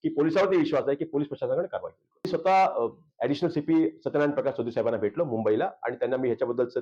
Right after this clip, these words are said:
निवेदन पण दिलेलं आहे. सत्यनारायण प्रकाश चौधरी साहेब स्वतः म्हणाले की याच्यामध्ये मी जातीने लक्ष घालेन आणि याच्या पाठीमागे काय आहे, अ, अ, जी, जे कोणी आहे त्याच्याबद्दलची जी काही कडक ते कडक कारवाई करेन करून, असं त्यांनी आश्वासित केलं आणि म्हणाले की पुढे मी नवी मुंबई पोलिसांकडे पण त्याच्याबद्दल मी सपोर्ट करतो. मी स्वतः त्यांना भेटलो काही दिवसापूर्वी.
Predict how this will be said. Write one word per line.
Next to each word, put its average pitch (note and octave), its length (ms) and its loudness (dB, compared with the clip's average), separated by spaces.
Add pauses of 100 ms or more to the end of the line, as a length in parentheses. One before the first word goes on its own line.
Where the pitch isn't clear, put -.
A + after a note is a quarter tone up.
निवेदन A#2 260 2
पण B2 140 -4
दिलेलं G#2+ 260 0
आहे. G2 140 -4 (340)
सत्यनारायण C#3+ 300 0
प्रकाश C#3 240 0
चौधरी B2+ 180 -2
साहेब B2 140 0
स्वतः C3 280 2 (100)
म्हणाले A#2+ 360 0
की F#3 100 -2
याच्यामध्ये B2+ 320 2
मी B2 60 -4
जातीने C3 260 -2
लक्ष B2+ 160 0
घालेन A#2 260 0 (220)
आणि A#2+ 140 0
याच्या A#2+ 180 -2
पाठीमागे B2 400 -2
काय B2 240 0 (200)
आहे, G#2+ 260 -2 (520)
अ, A2 40 -6
अ, G#2+ 420 -2 (260)
जी, B2+ 100 -4 (180)
जे C#3+ 100 2
कोणी D3 180 2
आहे A2 160 0
त्याच्याबद्दलची B2+ 760 -4
जी B2+ 160 -4
काही C#3 120 2
कडक B2+ 280 0
ते - 40 -10
कडक B2 240 -2
कारवाई A2 220 2
करेन G#2 220 -2
करून, E3 200 -6 (340)
असं B2 120 -10
त्यांनी D3 200 2
आश्वासित D#3 260 0
केलं E3+ 260 0
आणि F3 180 2
म्हणाले F3 220 4
की F#3 80 0
पुढे D#3+ 240 0
मी E3 80 2
नवी C#3+ 160 2
मुंबई D#3 160 0
पोलिसांकडे C#3+ 340 -2
पण D#3+ 120 -2
त्याच्याबद्दल C3 320 -2
मी C#3+ 80 -4
सपोर्ट - 300 -10
करतो. - 340 -8
मी C3 60 -20
स्वतः C3+ 160 -6
त्यांना C#3 180 -2
भेटलो A2+ 300 -2
काही - 340 -4
दिवसापूर्वी. A2+ 420 -4